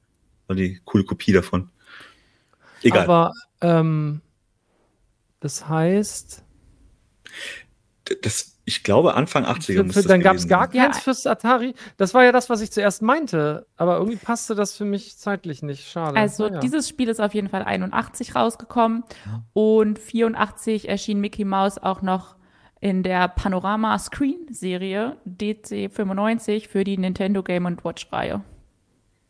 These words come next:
Speaker 1: Cool. <laughs> Wie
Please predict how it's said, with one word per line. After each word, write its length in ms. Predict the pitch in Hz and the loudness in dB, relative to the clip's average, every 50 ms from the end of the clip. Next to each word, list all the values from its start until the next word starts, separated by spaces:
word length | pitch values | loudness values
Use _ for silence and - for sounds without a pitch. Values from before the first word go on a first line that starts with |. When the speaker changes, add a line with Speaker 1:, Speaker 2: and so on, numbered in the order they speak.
| _ _ _ _ _ _ _ _ _ - - - | _ _ _ _ _ _ _ _ _ -20 -10 -6
Speaker 1:
Cool. 280 | 92 90 87 87 87 _ _ _ _ _ _ _ _ _ _ _ _ _ _ _ _ _ _ - | -4 -4 -4 -6 -8 _ _ _ _ _ _ _ _ _ _ _ _ _ _ _ _ _ _ -8
<laughs> 60 | - - 466 - _ _ _ _ _ _ _ _ _ _ _ - - - - | -6 -6 -6 -6 _ _ _ _ _ _ _ _ _ _ _ -20 -20 -8 -8
Wie 80 | - | -8